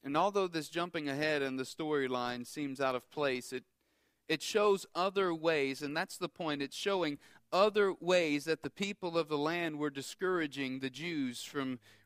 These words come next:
rebuilding the city of Jerusalem. Not only had they been discouraging them from coming back into the land, they were discouraging them from rebuilding the temple, then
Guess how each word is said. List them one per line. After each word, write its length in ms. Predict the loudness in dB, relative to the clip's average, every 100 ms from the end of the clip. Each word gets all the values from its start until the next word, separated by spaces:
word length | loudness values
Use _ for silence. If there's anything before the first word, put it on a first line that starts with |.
| -8
rebuilding 800 | -6 -4 2 4 4 2 -2 -2
the 60 |
city 360 | -4 0 0 0
of 100 | -2
Jerusalem. 600 | -2 0 0 0 -2 2
Not 200 | 4 4
only 340 | 4 4 2
had 180 | 0 2
they 120 | 2
been 320 | 2 0 -2 -4 -14 -6
discouraging 800 | -4 -2 4 6 6 4 -2 0
them 180 | 0 -2
from 180 | -2 -2
coming 300 | 0 0 0
back 220 | 0 0
into 240 | -4 -4
the 100 | -2
land, 360 | 0 2 0 0
they 80 | -2
were 80 | -2
discouraging 600 | -8 -2 0 0 -4 -2
them 160 | -2
from 180 | -2 -4
rebuilding 460 | -4 0 0 0 -4
the 80 |
temple, 340 | -4 -4 -2 0
then 220 | 0 0